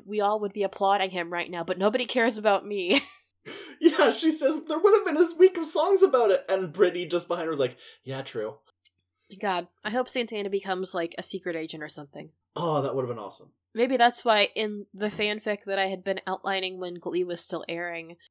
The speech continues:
Speaker 1: where everyone was, like, joining up with the Avengers and apprenticing to them, I had Santana apprenticing to Black Widow.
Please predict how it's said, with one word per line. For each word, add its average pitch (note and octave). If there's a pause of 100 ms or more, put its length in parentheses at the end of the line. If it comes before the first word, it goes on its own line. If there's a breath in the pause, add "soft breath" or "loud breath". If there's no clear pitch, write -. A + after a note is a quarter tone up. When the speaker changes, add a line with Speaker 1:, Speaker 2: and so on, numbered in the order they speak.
Speaker 1:
where G#3+
everyone G#3+
was, F#3+
like, F#3+
joining F#3+
up F3
with F#3
the F#3
Avengers E3+
and D#3+
apprenticing F3
to -
them, E3
I E3+
had F#3
Santana F#3
apprenticing F3 (180)
to E3
Black E3
Widow. E3